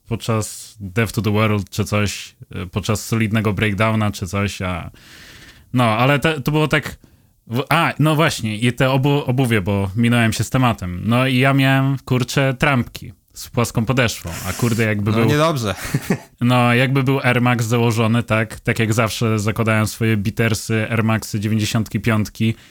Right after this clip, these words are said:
Speaker 1: e, to kurde może by pękła ta poduszka, a nie rozwaliłbym sobie kostki, więc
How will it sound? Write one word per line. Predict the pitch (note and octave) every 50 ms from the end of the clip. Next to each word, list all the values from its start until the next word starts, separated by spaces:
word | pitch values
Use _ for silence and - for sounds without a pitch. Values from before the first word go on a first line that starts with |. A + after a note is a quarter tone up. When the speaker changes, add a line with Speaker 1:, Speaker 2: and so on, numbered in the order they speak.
| - - - - _ _ _ _ -
Speaker 1:
e, | G2+ G2+ G2+ G2+ G2+ G2+ G2+ G2+ G2+ G#2 - - _
to | - B2 A#2+ A#2+ B2 A#2+
kurde | - C3 B2 B2 B2 B2
może | A#2+ B2 B2 A#2+ A2+ A#2+ B2 A#2+ A#2+ A#2 A#2+ A#2+ A2
by | A2 B2
pękła | - - B2+ B2+ B2 - B2+ A#2+ A#2 G#2+
ta | - A#2+ A2+ A2 A2
poduszka, | - - A2+ A2+ B2+ A#2+ - - - C3 B2+ B2 B2+ B2 B2
a | A#2 A2+ A2+ A#2 A#2 A#2 A#2 A#2 A#2 A#2+ A#2+ A#2 A#2 A#2 A#2+ B2 A#2+ - - - -
nie | - A#2+ A#2+ A#2
rozwaliłbym | A2+ A#2+ A2 A#2 A#2+ A#2+ A#2+ A2 A#2 A#2
sobie | A2 - A#2 A#2 B2
kostki, | - - A2 G2 - - - - F#2
więc | E2+ F2 F2+ F2 F#2 F2+ - - -